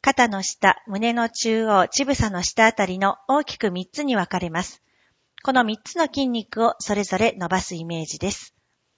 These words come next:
写真は九十度に手を伸ばした女性の写真です。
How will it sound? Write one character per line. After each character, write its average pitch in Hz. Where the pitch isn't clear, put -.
写 -
真 247
は 247
九 302
十 294
度 226
に 214
手 214
を 185
伸 170
ば 190
し 202
た 202
女 175
性 175
の 233
写 202
真 156
で 165
す。 -